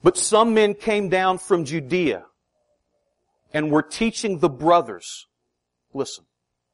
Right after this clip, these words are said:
"Unless you are circumcised according to the customs of Moses, you cannot be saved." It's not misinformation.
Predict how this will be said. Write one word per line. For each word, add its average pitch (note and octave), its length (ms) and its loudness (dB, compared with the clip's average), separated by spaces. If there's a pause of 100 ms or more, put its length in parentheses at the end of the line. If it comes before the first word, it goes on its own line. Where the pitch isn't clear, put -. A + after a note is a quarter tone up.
(1120)
"Unless F#3 880 0 (580)
you D#3+ 380 -4
are C3 240 -2
circumcised D3 1400 -2 (520)
according G#3+ 680 4
to D#3+ 160 -6
the B2 100 -6
customs - 840 -4 (180)
of C3+ 180 0
Moses, E3+ 680 2 (400)
you E3+ 680 0 (260)
cannot D3 1160 -2 (360)
be B2+ 420 2 (140)
saved." - 760 -12 (680)
It's - 140 -14
not G3 180 2
misinformation. F3 1000 0